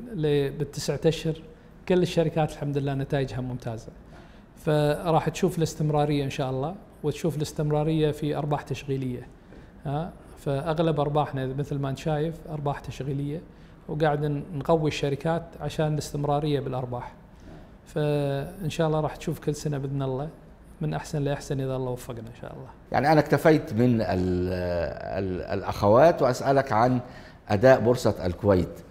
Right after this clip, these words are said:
Speaker 2: رأيك فيها؟
Speaker 1: والله بورصة الكويت ما شاء الله الأداء ممتاز. ها؟ يعني، نشوف النشاط قاعد ينمو فيها، نشوف ال-، الفوليوم اليومي قاعد ينمو.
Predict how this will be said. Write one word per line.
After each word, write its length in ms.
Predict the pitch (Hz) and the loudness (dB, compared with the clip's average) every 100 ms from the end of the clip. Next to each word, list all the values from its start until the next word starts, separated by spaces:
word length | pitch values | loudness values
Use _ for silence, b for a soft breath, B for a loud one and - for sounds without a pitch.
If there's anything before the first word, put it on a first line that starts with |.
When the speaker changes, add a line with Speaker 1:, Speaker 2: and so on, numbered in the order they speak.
| - - | -8 2
Speaker 2:
رأيك 320 | 120 104 104 | 4 4 -2
فيها؟ 280 | 101 85 - - - - - | -2 -2 -4 -12 -20 -12 -2
Speaker 1:
والله 280 | 151 156 147 | 2 2 2
بورصة 360 | 156 160 147 - | 2 0 -4 -6
الكويت 300 | - 160 151 | 2 2 2
ما 60 | |
شاء 180 | 139 139 | -2 0
الله 180 | 143 151 | 2 2
الأداء 440 | 139 131 156 170 | 0 0 0 0
ممتاز. 640 | 151 147 135 165 139 - - - - - | -2 -6 0 0 0 -4 -16 -20 -18 -6
ها؟ 220 | 143 156 175 151 | -4 -4 -8 -10
يعني، 420 | 135 135 135 131 | -6 -4 -4 -4
نشوف 360 | 135 - 143 143 | -6 -4 -4 -2
النشاط 420 | 139 - 143 143 - - b b b - 143 | -4 0 -2 -2 -8 -20 b b b -6 -4
قاعد 220 | 131 135 | -2 0
ينمو 280 | 143 143 127 | 0 0 -2
فيها، 360 | 139 135 143 - - - b b b - | -4 -2 -4 -8 -20 -20 b b b -10
نشوف 420 | 143 - 151 143 151 | -10 -2 0 0 -2
ال-، 720 | 135 131 131 127 123 120 143 | -4 -4 -4 -2 -4 -6 -6
الفوليوم 580 | 131 131 143 156 147 139 | -6 -2 6 6 6 2
اليومي 380 | 139 147 143 139 | 2 2 2 0
قاعد 260 | 131 127 135 | -2 -2 -2
ينمو. 340 | 131 131 | -2 -4